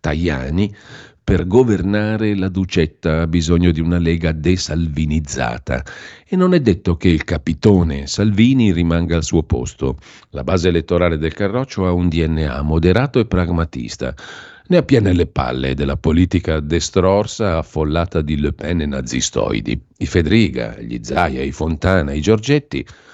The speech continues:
sono leghisti ben compatibili con Giorgia, fascio tutto io. È Salvini che si è estremizzato, la vede così <clears throat> il D'Agostino.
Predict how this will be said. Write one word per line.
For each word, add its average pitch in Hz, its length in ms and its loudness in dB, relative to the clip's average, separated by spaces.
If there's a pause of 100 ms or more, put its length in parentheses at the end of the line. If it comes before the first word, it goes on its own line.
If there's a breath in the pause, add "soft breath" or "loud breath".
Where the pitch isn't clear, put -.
(160 loud breath)
sono 113 360 0
leghisti 85 840 0
ben 104 460 0
compatibili 76 880 -4
con 98 280 -2
Giorgia, 73 640 -2 (160)
fascio - 460 -2
tutto 87 340 -4
io. 67 300 -6 (600 loud breath)
È - 140 -10
Salvini 117 680 0
che 85 140 -4
si - 180 -6
è 76 120 -2
estremizzato, 69 1000 -4
la 67 120 0
vede 78 260 2
così 73 360 0 (120)
<clears throat> 123 460 4
il 92 180 -2
D'Agostino. 73 640 -4